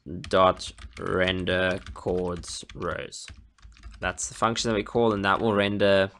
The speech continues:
each of these. For each key, it's gonna return this view, and it's gonna go in there. So that's why it's gonna be inside this content style here, but it's still gonna take, like, all of what we have here.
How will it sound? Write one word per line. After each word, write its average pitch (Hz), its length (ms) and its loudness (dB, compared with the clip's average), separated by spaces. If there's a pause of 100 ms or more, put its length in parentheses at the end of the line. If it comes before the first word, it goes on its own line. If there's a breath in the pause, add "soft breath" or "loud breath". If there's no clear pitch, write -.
(1200)
each 101 200 -4
of 95 80 -4
these. 85 320 0
For - 220 -6
each - 400 -2
key, 107 220 0
it's 90 140 -2
gonna 92 240 0
return 92 440 0
this 95 180 -6
view, 120 480 2 (120)
and - 100 -4
it's - 120 -8
gonna 92 160 -4
go 90 140 0
in 90 140 0
there. 92 280 -2 (400 loud breath)
So - 180 -2
that's 92 180 2
why 98 100 6
it's 92 120 0
gonna 98 180 -2
be 90 400 2 (720)
inside 98 640 6 (100)
this - 260 -2
content 98 460 -2
style 87 320 0
here, 95 360 -4 (760 soft breath)
but 90 80 0
it's 87 120 -4
still 107 180 0
gonna 98 160 2
take, 98 300 0
like, 90 180 2 (360)
all 95 180 0
of 92 100 -4
what - 160 -2
we 101 100 -6
have 85 200 -4
here. 60 280 -6